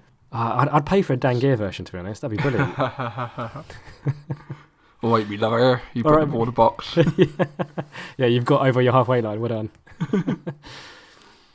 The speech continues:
Speaker 1: Okay,
Speaker 2: It's, um,
Speaker 1: uh, sorry, sorry.
Speaker 2: Mark, uh, one quick question while you're on the subject of it.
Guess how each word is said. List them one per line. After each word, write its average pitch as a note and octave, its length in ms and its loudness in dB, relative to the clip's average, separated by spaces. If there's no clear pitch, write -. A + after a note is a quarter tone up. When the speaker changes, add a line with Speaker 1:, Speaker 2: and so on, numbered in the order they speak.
Speaker 1:
Okay, B2 260 0
Speaker 2:
It's, - 120 2
um, E3 100 8
Speaker 1:
uh, C#3 200 2
sorry, B2 180 0
sorry. C#3 280 6
Speaker 2:
Mark, - 320 -14
uh, - 40 -4
one C3+ 200 6
quick B2 180 -4
question A#2 280 -2
while A2+ 100 -2
you're A2+ 100 -2
on A2 120 -2
the A2+ 80 -2
subject B2+ 400 -6
of - 100 -14
it. - 180 -6